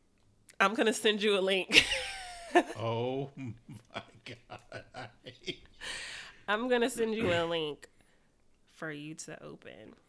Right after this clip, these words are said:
Speaker 2: I don't like this.
Speaker 1: It's not what you think.
Speaker 2: It, it is.
Speaker 1: It's not. Oh my God, where is the link?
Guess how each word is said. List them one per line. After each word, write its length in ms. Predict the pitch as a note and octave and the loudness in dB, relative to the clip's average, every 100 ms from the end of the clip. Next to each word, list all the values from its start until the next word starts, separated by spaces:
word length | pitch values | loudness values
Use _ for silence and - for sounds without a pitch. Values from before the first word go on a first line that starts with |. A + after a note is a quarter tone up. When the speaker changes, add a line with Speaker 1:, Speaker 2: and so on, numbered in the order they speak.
| _ _ _ _ _ _ - | _ _ _ _ _ _ -10
Speaker 2:
I 80 | C#3+ | -4
don't 260 | D3 - | -4 -6
like 140 | - A2+ _ - | -10 -14 _ -10
this. 440 | E3+ - - - _ _ | -6 -4 -6 -8 _ _
Speaker 1:
It's 140 | G#3 | -2
not 240 | G#3+ G#3+ G3 | 2 2 2
what 120 | - | -2
you 80 | F#3 | -6
think. 360 | D3 F2 - - - _ C#3+ | -8 -10 -14 -20 -20 _ -12
Speaker 2:
It, 160 | C#3 _ _ _ _ _ _ _ _ _ _ _ - | -12 _ _ _ _ _ _ _ _ _ _ _ 0
it 160 | D3 | 4
is. 560 | A2+ G#2+ G2+ - - - - - - - - - - | 4 2 -2 -4 -6 -12 -18 -20 -20 -20 -20 -20 -18
Speaker 1:
It's 180 | - F#3 | -16 -14
not. 140 | G3+ - - - - - _ - _ _ _ _ _ _ _ _ _ | -16 -18 -20 -20 -20 -20 _ -20 _ _ _ _ _ _ _ _ _
Oh 140 | G#3+ B3 | -4 0
my 160 | A#3+ | 0
God, 260 | G3+ F#3 E3+ | 0 0 -2
where 140 | D#3+ | -4
is 100 | D#3+ | -8
the 60 | D3 | -10
link? 240 | A#2 E2 | -18 -18